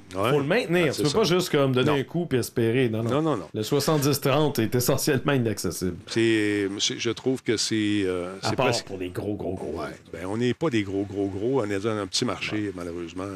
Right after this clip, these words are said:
Speaker 1: mais c'est ça. Fait que, euh, écoutez, c'est là qu'on est rendu. Vous avez d'autres questions, gênez-vous pas. Euh, j'aime la plateforme, j'aime, j'aime Twitch, euh, j'ai, j'ai, j'aime ça,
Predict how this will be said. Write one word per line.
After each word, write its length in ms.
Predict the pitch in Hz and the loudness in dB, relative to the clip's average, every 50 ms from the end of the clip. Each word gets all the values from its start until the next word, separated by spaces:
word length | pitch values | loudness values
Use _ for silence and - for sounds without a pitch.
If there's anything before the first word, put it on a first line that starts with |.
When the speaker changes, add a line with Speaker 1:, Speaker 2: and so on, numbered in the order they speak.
| 92 | -10
Speaker 1:
mais 100 | 90 90 85 | -10 -10 -8
c'est 120 | - 110 | -8 -6
ça. 140 | - - - - _ _ | -6 -6 -8 -10 _ _
Fait 720 | - - - - - - - - - - - 135 135 139 - | -14 -12 -10 -8 -8 -8 -8 -10 -12 -4 0 2 2 2 4
que, 80 | - 151 | 4 4
euh, 460 | 151 151 151 151 147 147 147 143 143 | 4 4 4 4 4 4 4 4 2
écoutez, 320 | - - - 196 185 123 - _ _ _ _ _ _ - | 2 0 0 0 0 0 -2 _ _ _ _ _ _ -18
c'est 220 | - - - 147 170 | -10 0 2 4 4
là 100 | 196 185 | 6 4
qu'on 160 | 180 160 156 | 4 4 4
est 80 | 151 | 4
rendu. 260 | 135 135 131 117 127 170 | 4 4 2 2 0 2
Vous 100 | 147 139 | 2 2
avez 200 | 131 151 160 147 127 | 4 4 4 4 4
d'autres 220 | 113 156 160 131 | 4 2 2 4
questions, 340 | - 139 120 - - 156 143 | 2 2 2 2 2 0 2
gênez-vous 320 | 120 127 120 113 113 113 | 2 2 2 2 0 -2
pas. 200 | 98 - 117 123 - - _ _ - - - - - - - - - - - | 0 0 0 0 0 -6 _ _ -20 -20 -20 -20 -20 -20 -20 -20 -18 -10 -6
Euh, 480 | 98 101 101 95 98 95 95 95 95 107 117 | -4 -2 0 0 0 0 0 -2 -2 -4 -2
j'aime 240 | 110 - 139 170 190 | 0 2 2 2 2
la 100 | 160 120 | 0 0
plateforme, 560 | 107 123 107 101 - - 127 135 147 143 135 117 95 101 95 | 2 0 0 0 0 -2 -2 0 -2 -4 -6 -8 -12 -14 -12
j'aime, 340 | 87 98 101 120 127 131 113 - - - - | -8 -2 -2 0 0 0 -4 -6 -10 -14 -10
j'aime 380 | 117 104 120 139 147 123 104 95 - | -4 -2 -2 0 0 -2 -4 -6 -8
Twitch, 480 | - 110 113 113 120 - - - - - | -2 -2 0 0 0 -2 -4 -4 -4 -8
euh, 280 | 90 101 98 98 101 98 98 | -10 -10 -10 -10 -10 -10 -4
j'ai, 280 | 107 107 101 95 92 | -2 -2 -2 -2 -2
j'ai, 140 | 87 95 104 104 | -4 -6 -8 -8
j'aime 260 | 87 87 101 110 117 | -6 -6 -4 -4 -2
ça, 160 | - - - | -4 -4 -6